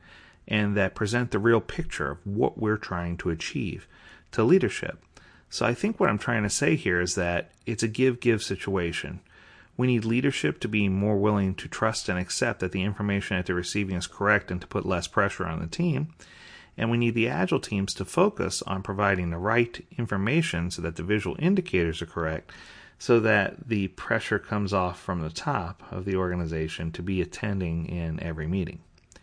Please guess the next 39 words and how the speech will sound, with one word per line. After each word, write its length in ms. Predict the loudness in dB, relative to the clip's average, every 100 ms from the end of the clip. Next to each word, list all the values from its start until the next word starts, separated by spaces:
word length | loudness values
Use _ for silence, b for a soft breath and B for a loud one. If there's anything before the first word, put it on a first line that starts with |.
| B B B B B B
I 100 | -2
think 240 | 2 2 2
the 80 | 0
second 500 | 2 2 2 -2 0
piece 260 | 0 0
that's 260 | -2 -2 -4
missing 420 | -4 -2 -4 -6 -12 B B B B -2
is, 540 | 2 4 4 2 -4 -14 _ _ _ _ _ _ _ -2
you 140 | 2
know, 300 | 4 2 0 -8 -10
the 180 | -6 0
part 280 | 4 4 4
that 80 |
we 120 | 2 2
discussed 480 | 2 2 2 2
about 460 | -2 0 0 -4 0
what 120 | 0
happens 560 | 0 -2 -2 0 -2 -2
in 80 | -2
this 220 | -2 -4
meeting 280 | -4 -4 -4
or 120 | -2
why 280 | 0 0 -2
is 140 | -2
it 80 | -4
important. 600 | -6 -2 -2 -2 -6 -12 B B B B B -4
I 100 | -2
think 280 | 0 -2 0
that 240 | 0 0 -4
I 100 | -2
see 300 | 0 2 2
one 320 | 0 -2 -2
of 100 | -2
two 220 | 0 0
symptoms 520 | 2 -2 0 -2 -2
happening 400 | -2 -2 -2 -2
in 100 | 0
most 300 | 0 -2 -4
organizations. 1040 | -4 -4 -4 -4 -2 -4 -6 -10 -10 -14